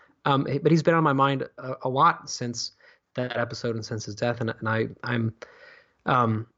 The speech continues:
I'm glad we have a final opportunity here to kind of wrap that conversation up for the time being and to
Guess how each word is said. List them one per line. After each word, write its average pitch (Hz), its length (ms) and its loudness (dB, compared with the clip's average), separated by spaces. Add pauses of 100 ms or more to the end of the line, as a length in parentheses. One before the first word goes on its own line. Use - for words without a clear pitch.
(120)
I'm 139 80 2
glad 156 180 2
we 151 80 0
have 139 160 0
a 120 60 -8
final 123 680 -2
opportunity 127 560 -2
here 120 240 -2
to 117 100 -4
kind 123 200 0
of 110 200 -2
wrap 127 220 0
that 123 140 -2
conversation 117 580 -2
up 120 160 -4
for - 80 -8
the 113 80 -4
time 120 280 0
being 117 360 0
and 104 100 -2
to 107 220 0